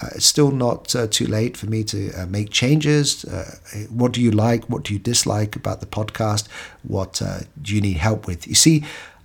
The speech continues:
I have a, a very, uh, good way of getting top guests, top, uh, influencers, uh, onto the show. And, uh, I just need, um, always guidance from you, the listener,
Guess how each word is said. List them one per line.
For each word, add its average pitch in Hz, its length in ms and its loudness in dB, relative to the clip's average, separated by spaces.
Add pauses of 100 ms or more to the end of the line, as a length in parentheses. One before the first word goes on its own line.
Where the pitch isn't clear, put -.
(160)
I 143 120 0
have 143 480 4
a, 104 180 -4
a 120 80 -6
very, 117 640 4 (180)
uh, 92 140 -8 (100)
good 110 300 6 (160)
way 95 440 2
of 98 420 -6 (140)
getting 98 500 -2
top - 380 -2
guests, - 460 -2
top, - 400 -6
uh, 95 100 -2
influencers, - 800 0 (500)
uh, 90 200 -8
onto 120 280 2
the 95 100 -2
show. - 340 -4 (640)
And, 104 540 0 (280)
uh, - 220 -4
I 123 180 0
just 127 240 2
need, 104 240 2 (560)
um, 92 280 -8 (320)
always 127 480 4
guidance 110 640 4
from 101 540 0
you, 113 460 6
the 107 160 0
listener, 101 520 0